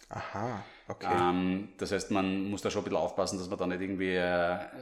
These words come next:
Speaker 2: sitzen bleibt. Also wenn sich's abzeichnet, dass das, ähm, alles, dass das funktionieren wird und dass die Großen da alle verkaufen, dann ist es besser, man zieht mit. Ja, aber momentan mal für, ähm, unter vierundfünfzig zwanzig werden wir nicht verkaufen.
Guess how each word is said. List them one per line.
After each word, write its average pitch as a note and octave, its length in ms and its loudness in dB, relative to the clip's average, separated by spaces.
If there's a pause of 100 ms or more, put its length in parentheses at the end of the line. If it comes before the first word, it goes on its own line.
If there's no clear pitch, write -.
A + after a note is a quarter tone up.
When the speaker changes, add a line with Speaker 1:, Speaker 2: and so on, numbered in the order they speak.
(120)
Speaker 2:
sitzen - 300 -6
bleibt. G#2 220 4
Also F#2+ 140 -2
wenn F#2+ 100 0
sich's F#2+ 160 -4
abzeichnet, F#2 580 -2
dass G2 140 -6
das, F#2+ 320 -2
ähm, F#2 580 -4
alles, G2 340 -8
dass - 140 -8
das G2 100 -8
funktionieren F#2+ 400 -2
wird F#2+ 140 0
und F#2+ 140 -4
dass F#2+ 100 -4
die F#2+ 100 -8
Großen F2+ 460 -4
da E2+ 120 0
alle E2+ 140 0
verkaufen, F2 460 -4
dann F2 120 -4
ist E2 100 -8
es F2 100 -10
besser, E2+ 240 -8
man F2 160 -4
zieht F#2 200 -8
mit. A#2+ 220 -4 (320)
Ja, B2+ 120 10
aber F#2+ 100 8
momentan G#2 540 4
mal G2+ 180 4
für, G2 400 6
ähm, G2 200 0
unter A2+ 220 -2
vierundfünfzig A2 460 -2
zwanzig F2+ 460 -2
werden G#2 200 -4
wir G2 60 -2
nicht G#2 160 -2
verkaufen. G#2 420 0